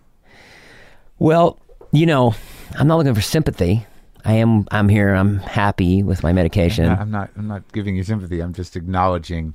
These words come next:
Speaker 1: Yeah.
Speaker 2: that, like,
Speaker 1: Well,
Speaker 2: you
Speaker 1: I'm
Speaker 2: know
Speaker 1: letting the audience know that I'm not you
Speaker 2: No,
Speaker 1: know.
Speaker 2: yeah, but no one's assuming that. Uh, the, the, um, because, no, because I identify with it, especially that, the, the, this self-absorbed, uh, emotionally erratic father thing is, it's just, it's horrible. It's just, it's like, it's just a lifetime of,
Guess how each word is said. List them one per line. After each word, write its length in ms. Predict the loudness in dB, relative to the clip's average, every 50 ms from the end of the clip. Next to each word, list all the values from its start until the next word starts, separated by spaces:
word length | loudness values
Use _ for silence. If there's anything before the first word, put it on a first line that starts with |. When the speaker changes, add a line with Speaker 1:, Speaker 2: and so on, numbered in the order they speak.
| -4 0
Speaker 1:
Yeah. 300 | 2 2 4 2 2 2
Speaker 2:
that, 300 | 2 2 2 0 0 -2
like, 240 | -2 -2 0 0
Speaker 1:
Well, 80 | 0 0
Speaker 2:
you 20 | 2
Speaker 1:
I'm 40 | 2
Speaker 2:
know 40 |
Speaker 1:
letting 200 | 2 2 2 2
the 120 | 2 2 2
audience 480 | 0 0 0 0 0 0 -2 0 0
know 240 | 0 0 0 0 0
that 80 | -2 -2
I'm 160 | -2 -2 -2
not 320 | -2 -2 -2 -4 -6 -8 -10 -16 _ -20 -20 _ -20 -20 -20 -20 _ -20 _ _ _ _
you 100 | -2 -2
Speaker 2:
No, 180 | -2 -2 -4 -6
Speaker 1:
know. 40 | -6
Speaker 2:
yeah, 160 | -6 -6 -8
but 160 | -8 -10 -8
no 120 | -6 -6 -6
one's 160 | -6 -8 -12
assuming 340 | -14 -12 -10 -10 -8 -8 -10
that. 140 | -10 -12 -14 -18 -20 -20 -10 -2
Uh, 140 | 0 0 0 0
the, 420 | 0 0 2 2 2 2 -2 -4 -8
the, 340 | -4 -2 0 0 2 2 2
um, 540 | 2 2 2 2 0 0 -2 -4 -6 -8 -10 _ -4
because, 300 | -4 -2 -2 -2 -2 0
no, 140 | 0 -2 -2
because 240 | -2 -2 -4 -2 0
I 100 | 0 0
identify 440 | 0 0 0 -2 -2 -2 -2 -4 -4
with 160 | -4 -6 -8 -10
it, 100 | -12 -14
especially 440 | -6 -4 -4 -4 -2 -2 -4 -4
that, 320 | -2 -2 -2 -4 -4 -6 -10 _
the, 200 | -10 -8 -8 -8
the, 200 | -8 -10 -10 -10
this 300 | -10 -10 -8 -8 -8 -10
self-absorbed, 1000 | -12 -14 -6 -4 -4 -4 -4 -10 -12 -12 -10 -10 -6 -6 -6 -6 -6 -10 -16 -20 -20 -20 -20 _ -20 -20 -20 _ _ _ _ _ _ _ _ _ _
uh, 340 | -4 -2 -2 0 -2 -2 -4
emotionally 580 | -4 -4 -2 0 0 0 -2 -4 -6 -6 -4 -4
erratic 420 | -4 -4 -4 -4 -4 -6 -8 -10
father 380 | -10 -10 -6 -6 -6 -6 -8 -10
thing 240 | -10 -10 -10 -10 -10
is, 160 | -12 -12 -14
it's 220 | -16 -18 -18 -14 -14
just, 240 | -14 -14 -14 -14 -16
it's 200 | -16 -16 -10 -4
horrible. 380 | -2 -2 -2 -2 -4 -6 -12
It's 140 | -14 -16 -16
just, 180 | -16 -14 -12 -12
it's 260 | -12 -12 -12 -12 -10
like, 240 | -8 -8 -8 -8 -10
it's 180 | -14 -14 -14
just 160 | -16 -14 -12
a 40 | -12
lifetime 500 | -8 -6 -6 -8 -8 -8 -8 -8 -6 -6
of, 180 | -8 -8 -10